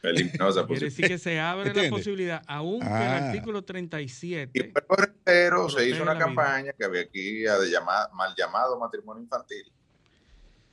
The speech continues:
Speaker 1: Como si nosotros viviéramos, fuéramos Irán, eh, o esos países de, de, de, de Medio Oriente, de África, donde las niñas se casan a los siete años.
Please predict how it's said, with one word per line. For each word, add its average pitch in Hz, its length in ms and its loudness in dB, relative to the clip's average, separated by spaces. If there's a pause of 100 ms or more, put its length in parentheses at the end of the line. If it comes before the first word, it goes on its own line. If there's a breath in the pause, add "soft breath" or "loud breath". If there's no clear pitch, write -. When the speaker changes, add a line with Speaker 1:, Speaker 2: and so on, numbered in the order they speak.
(280)
Speaker 1:
Como 85 220 -8
si 92 120 -4
nosotros 92 400 4
viviéramos, 120 580 6
fuéramos 113 340 4
Irán, 110 460 2
eh, 80 260 -4
o 69 400 -4
esos 90 180 -12
países 104 360 4
de, 87 260 4
de, 73 220 -4
de, 67 220 -4
de 80 80 -4
Medio 92 240 -2
Oriente, 101 420 -2
de 76 120 4
África, 90 540 2
donde 73 200 -10
las 73 120 -2
niñas 90 260 -4
se - 60 -4
casan 95 300 2
a 87 60 -2
los 78 120 -14
siete 78 300 -4
años. - 240 -8